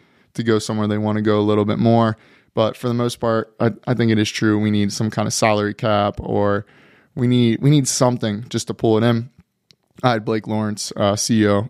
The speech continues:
and f-, co-founder of Open Doors, on the podcast, uh, at the end of last week. So he'll be on, you'll, you know, I'll release that this next week. And it's interesting. We talk about a lot of this stuff.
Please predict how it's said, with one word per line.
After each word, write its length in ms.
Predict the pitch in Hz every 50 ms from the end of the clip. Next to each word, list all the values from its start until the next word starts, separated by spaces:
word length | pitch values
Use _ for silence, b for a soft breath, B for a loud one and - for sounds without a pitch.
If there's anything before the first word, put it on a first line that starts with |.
| - -
and 120 | 110 104
f-, 180 | - - - _ -
co-founder 540 | - 120 113 - - 113 107 104 104 104 104
of 80 | 104
Open 240 | 110 107 - 110 107
Doors, 260 | 107 107 107 110 -
on 60 | 117
the 80 | 110 107
podcast, 680 | 107 113 110 107 107 - 113 107 107 - - - - b b b b b b b b b b b b b -
uh, 200 | 110 104 104 -
at 120 | 117 117 -
the 100 | - 113
end 140 | 110 107
of 60 | 104 104
last 220 | 107 110 - -
week. 200 | 117 110 104 -
So 160 | - 113 110
he'll 160 | 117 117 107
be 160 | 107 110 107 104
on, 300 | 104 104 104 104 - -
you'll, 300 | 110 104 104 101 101 - - -
you 80 | - 110
know, 120 | 104 101
I'll 100 | 101 101
release 320 | 101 104 104 104 107 - -
that 140 | 113 - -
this 160 | 120 - -
next 240 | 120 107 - - -
week. 220 | 123 110 107 -
And 80 | 117 113
it's 120 | 120 -
interesting. 300 | 139 123 110 - 117 117
We 100 | 117 117
talk 220 | - - 117 110 -
about 200 | 117 110 110 107
a 40 | 107
lot 160 | 107 107 107
of 80 | 104
this 120 | 104 117 -
stuff. 360 | - - 113 110 107 -